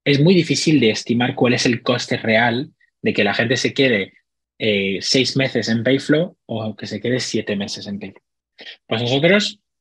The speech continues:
en Payflow podemos, podemos medir muy fácilmente estos datos porque cuando trabajamos con empresas, nosotros nos enchufamos con sus sistemas de recursos humanos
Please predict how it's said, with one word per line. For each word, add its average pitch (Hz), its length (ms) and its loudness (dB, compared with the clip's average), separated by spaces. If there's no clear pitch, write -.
en 123 160 -4
Payflow 160 640 4
podemos, 135 580 -2
podemos 117 360 -4
medir 131 280 -2
muy 139 200 -2
fácilmente 131 640 -6
estos 101 280 -8
datos 127 500 -8
porque 110 540 0
cuando 104 260 2
trabajamos 110 460 0
con 135 100 -2
empresas, 131 640 -2
nosotros 117 560 -2
nos 120 180 -2
enchufamos 117 540 -2
con 120 160 -2
sus 110 160 -4
sistemas 110 380 -2
de 113 80 0
recursos 98 400 -4
humanos 90 400 -10